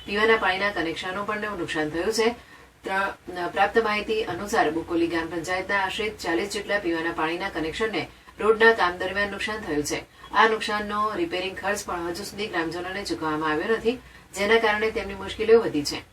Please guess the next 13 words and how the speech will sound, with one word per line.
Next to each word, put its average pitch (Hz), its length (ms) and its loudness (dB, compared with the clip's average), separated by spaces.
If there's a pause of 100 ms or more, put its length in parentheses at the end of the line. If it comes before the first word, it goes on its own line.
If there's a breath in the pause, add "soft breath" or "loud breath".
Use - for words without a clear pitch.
(320 loud breath)
ગ્રામજનોએ 220 480 4
જણાવ્યું 185 360 -4
કે 175 140 -2
રોડના 170 260 0
કામ 185 240 -4
દરમિયાન 190 320 -4
મોટા 160 220 -2
પ્રમાણમાં 175 460 -4
ધૂળ 180 200 -4
ઉડી 156 180 0
રહી 220 120 4
છે. 226 200 0 (360 loud breath)
કોન્ટ્રાક્ટર 220 440 8